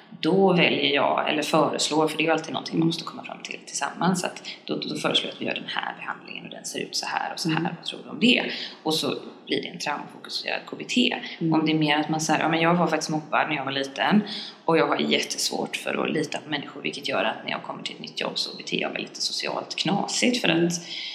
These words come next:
Speaker 1: alla tror att jag är sur, men jag är inte sur för jag är så nervös bara", eller så här. Och så tittar jag på det och så säger jag, "Ja, men, men, ja, vad jobbigt för dig. Det här är, det här är skitjobbigt. Men, men det, det verkar inte vara det vi kallar för P T S D." Då blir det mer att titta på,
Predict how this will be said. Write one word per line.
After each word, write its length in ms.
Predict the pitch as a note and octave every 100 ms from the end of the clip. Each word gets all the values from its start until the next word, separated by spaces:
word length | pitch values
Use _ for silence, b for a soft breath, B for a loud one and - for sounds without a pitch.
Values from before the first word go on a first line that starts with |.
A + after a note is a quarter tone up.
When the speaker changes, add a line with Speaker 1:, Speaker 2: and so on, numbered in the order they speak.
| B B -
Speaker 1:
alla 180 | D3+
tror 160 | D3 D#3+
att 80 | -
jag 60 |
är 60 | -
sur, 360 | - - - D3
men 120 | C#3+
jag 100 | -
är 60 | -
inte 140 | -
sur 380 | - - - -
för 160 | -
jag 240 | B2 D2+ -
är 60 | -
så 180 | - -
nervös 640 | - - - B1+ - - -
bara", 180 | -
eller 120 | - -
så 140 | -
här. 140 | - - B B B B - - - - - - -
Och 140 | -
så 100 | D#3
tittar 360 | D3+ F3 - C#3
jag 140 | C#3+
på 60 | D3+
det 180 | C#3+ -
och 80 | -
så 100 | -
säger 180 | -
jag, 80 | D3+
"Ja, 40 | D#3+
men, 300 | D#3+ D#3 D#3
men, 180 | D#3 D3+
ja, 200 | - D#3 D#3
vad 100 | D#3
jobbigt 380 | D#3+ - A3 -
för 140 | -
dig. 80 | D3+
Det 80 | -
här 180 | E3 E3+
är, 200 | E3 -
det 60 | -
här 100 | G3+
är 60 |
skitjobbigt. 540 | G3+ F#3 B2 A2 - - B B B -
Men, 220 | D#3 D3
men 240 | D#3 D#3
det, 180 | D3+ D3+ D3+ -
det 60 | D3+
verkar 240 | D3 D3
inte 160 | D3 -
vara 120 | C#3+
det 80 | C#3
vi 100 | C3
kallar 200 | - A#2+
för 80 | -
P 120 | -
T 80 | -
S 220 | D#3 - -
D." 180 | E3 E3 -
Då 180 | - D3+
blir 160 | F3 F3
det 60 |
mer 220 | F3 - -
att 160 | -
titta 200 | - -
på, 240 | - -